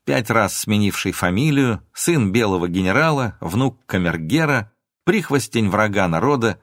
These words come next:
Генриха Егоды. Чем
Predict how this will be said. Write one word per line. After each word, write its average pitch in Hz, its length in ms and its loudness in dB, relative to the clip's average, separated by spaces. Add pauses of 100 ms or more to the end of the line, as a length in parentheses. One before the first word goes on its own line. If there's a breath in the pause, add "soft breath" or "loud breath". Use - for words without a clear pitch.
Генриха 101 560 0
Егоды. 80 640 -2 (1600)
Чем 151 400 0